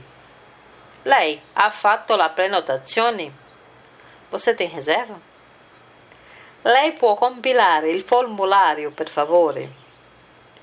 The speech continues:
Lei può compilare il formulario, per favore? Você pode preencher a ficha de registro, por favor? Ou o formulário mesmo. Firmi qua, per favore.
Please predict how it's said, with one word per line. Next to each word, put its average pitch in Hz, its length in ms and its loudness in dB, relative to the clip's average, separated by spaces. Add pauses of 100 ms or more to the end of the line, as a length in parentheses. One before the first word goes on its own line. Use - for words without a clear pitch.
(420)
Lei 185 300 2
può 208 300 4
compilare 208 720 0
il 147 80 -8
formulario, 185 800 0
per 156 180 -6
favore? 143 760 -2 (960)
Você - 200 -2
pode 285 240 -2
preencher 226 480 -2
a 156 60 2
ficha 196 320 -8
de 165 80 -10
registro, 156 600 -6
por 143 160 -14
favor? 156 520 0 (320)
Ou 165 260 -2
o 160 100 -4
formulário 139 600 -4
mesmo. 127 280 -16 (1200)
Firmi 277 480 0
qua, 143 440 2
per 175 160 0
favore. 151 580 -2